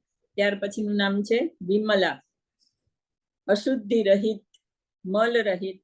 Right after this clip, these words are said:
સ્વચ્છ અને એવા, એવા સ્વરૂપવાળા દેવી. તો અવિદ્યા રૂપથી, મલથી જે રહિત છે,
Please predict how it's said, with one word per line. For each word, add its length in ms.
સ્વચ્છ 520
અને 520
એવા, 420
એવા 240
સ્વરૂપવાળા 760
દેવી. 440
તો 120
અવિદ્યા 640
રૂપથી, 400
મલથી 520
જે 160
રહિત 360
છે, 380